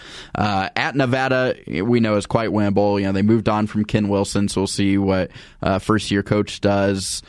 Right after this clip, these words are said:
Uh, but we know that, <laughs> we know very well the, the struggles that program has. So that's one C S U now thinks it, it should have a chance to win.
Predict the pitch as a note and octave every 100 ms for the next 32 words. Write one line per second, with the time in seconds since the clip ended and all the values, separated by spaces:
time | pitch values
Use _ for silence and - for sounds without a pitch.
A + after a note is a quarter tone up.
0 | - - - F#2+ F#2+ G2+ F#2+ G#2 G#2+ G2
1 | G2 G2 - _ - - - _ - -
2 | G#3 G3 F#3 E3 D#3 C#3+ B2 B2+ B2+ -
3 | A#2+ - - - A#2+ A2+ - B2 A2+ A2
4 | A2 F#2+ A2 A2 A2 G#2+ G#2 F#2+ F#2 G#2
5 | G#2 G2+ - A2 G#2+ - G#2+ - G2+ F#2+
6 | G2 F#2 G2+ - - - G2 - - -
7 | G2+ F#2+ G#2+ G#2 G#2+ G#2+